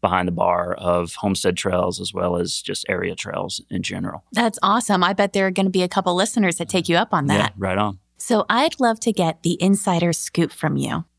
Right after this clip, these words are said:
Speaker 2: If a guest had only one day to spend here, what is one thing that you would say you absolutely cannot miss?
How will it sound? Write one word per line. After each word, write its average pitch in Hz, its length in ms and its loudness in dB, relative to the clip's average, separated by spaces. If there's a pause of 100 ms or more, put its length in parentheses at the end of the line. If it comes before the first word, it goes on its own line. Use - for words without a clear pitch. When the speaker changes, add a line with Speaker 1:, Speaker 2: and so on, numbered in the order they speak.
(160)
Speaker 2:
If 214 120 0
a 220 80 4
guest 247 300 0
had 214 180 0
only 196 220 4
one 196 460 4
day 147 440 -2
to - 80 -4
spend 135 380 -2
here, 131 360 -2 (340)
what 208 160 4
is 185 180 0
one 190 220 4
thing 180 180 2
that 170 140 -2
you 165 160 2
would 165 140 0
say 151 440 0
you 185 160 2
absolutely 175 460 0
cannot 147 440 0
miss? - 460 -6